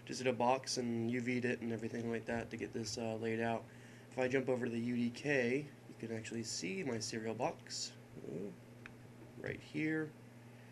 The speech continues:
And you can pos-, probably also see I was doing, um, I was doing some testing with other stuff. This is, like, a really poorly U V'd, um, Canon, but if I were to actually lay the U Vs out right, it would work. And then over here I have a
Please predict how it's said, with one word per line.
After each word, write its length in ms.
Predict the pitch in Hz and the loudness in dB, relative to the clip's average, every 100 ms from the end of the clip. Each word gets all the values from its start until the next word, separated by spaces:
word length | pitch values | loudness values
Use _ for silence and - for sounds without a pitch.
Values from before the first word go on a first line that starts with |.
| - - - | -16 -16 -10
And 80 | - | -6
you 60 | 120 | -4
can 80 | 120 | -2
pos-, 240 | 123 123 - - - | -2 -2 -6 -14 -10
probably 300 | - 147 131 | 0 2 6
also 220 | 127 131 123 | 6 4 0
see 200 | 123 117 | 0 2
I 20 | |
was 160 | 113 | 2
doing, 320 | 107 127 120 117 | 2 2 2 2
um, 300 | 113 110 110 - - - - - - | 2 0 -4 -12 -16 -16 -12 -6 -2
I 60 | |
was 80 | 123 | 0
doing 180 | 117 120 | 0 0
some 160 | 113 | -2
testing 440 | 110 - 123 - 110 | -4 0 0 0 -4
with 160 | 110 | -4
other 200 | 120 113 | -2 -2
stuff. 280 | 113 - 117 110 - - - - | -2 -4 -6 -8 -12 -14 -12 -8
This 140 | 113 | -4
is, 80 | 113 | -2
like, 120 | 110 | -2
a 40 | |
really 380 | 110 113 117 113 - - | 0 0 2 0 -2 0
poorly 340 | 127 117 120 | 2 2 2
U 240 | 117 117 117 | 2 4 4
V'd, 420 | 113 123 117 113 113 - - - - | 4 6 6 4 -4 -14 -16 -16 -8
um, 420 | 117 110 110 110 107 | -2 0 0 0 2
Canon, 480 | 127 127 113 110 113 - - | 6 6 6 2 -2 -10 -2
but 100 | - | 0
if 60 | 113 | 4
I 80 | 120 | 4
were 60 | |
to 80 | 120 | 6
actually 240 | 113 120 | 4 4
lay 100 | 117 | 2
the 100 | 113 | 4
U 160 | 113 131 | 4 4
Vs 240 | 175 240 | 6 8
out 200 | 170 156 | 6 4
right, 200 | 143 151 - | 4 4 4
it 120 | 113 | 0
would 120 | - | -2
work. 280 | 117 113 - - - - - - | -2 -2 -4 -12 -16 -16 -8 -2
And 240 | 110 113 | 0 2
then 140 | 113 | 2
over 180 | 113 113 | 2 2
here 320 | 110 123 123 | 0 2 2
I 80 | 117 | 2
have 320 | 113 113 113 | 2 2 0
a 320 | 113 113 113 | 2 2 2